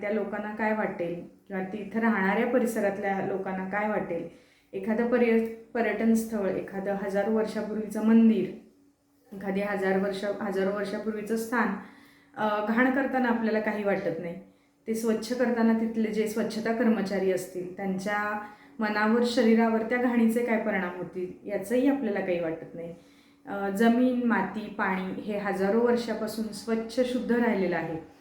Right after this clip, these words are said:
ते आपण पन्नास वर्षात संपूर्णपणे घाण केलं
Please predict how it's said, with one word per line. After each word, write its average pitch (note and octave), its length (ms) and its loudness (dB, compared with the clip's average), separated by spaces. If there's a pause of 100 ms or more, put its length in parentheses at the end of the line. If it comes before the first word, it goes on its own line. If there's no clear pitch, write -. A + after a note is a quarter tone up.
(460)
ते A3+ 40 0
आपण A3+ 260 2
पन्नास G#3 420 2
वर्षात - 560 -4
संपूर्णपणे G#3+ 640 0
घाण A3 260 4
केलं F#3 340 0